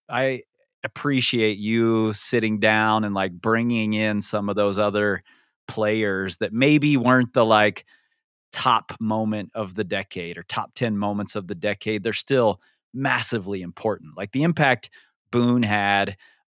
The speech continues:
on American climbing and your documenting of what was going on then. Um, and, you know, like I said in the intro, the, the, from crash pads to big holds to,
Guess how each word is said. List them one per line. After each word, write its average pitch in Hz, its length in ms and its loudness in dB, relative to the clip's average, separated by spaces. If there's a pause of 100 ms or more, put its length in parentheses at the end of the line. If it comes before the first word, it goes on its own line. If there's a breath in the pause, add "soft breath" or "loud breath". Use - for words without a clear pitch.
on 104 140 0
American 104 500 0
climbing 104 500 -2
and 98 100 -4
your 117 180 4
documenting 104 960 0
of 92 100 -6
what 101 160 0
was 101 140 -6
going 101 340 2
on 104 280 2
then. 98 440 -2 (400 soft breath)
Um, 98 440 -8 (440)
and, 110 540 -2
you 123 100 -8
know, 117 100 -2
like 123 220 2
I 135 60 6
said 143 240 4
in 139 100 4
the 139 100 0
intro, 110 460 4
the, 95 380 -2 (240)
the, 101 240 -2
from 104 460 0 (180)
crash 120 380 0
pads 113 420 4
to 104 100 -4
big 107 240 -2
holds 113 600 4
to, 101 320 2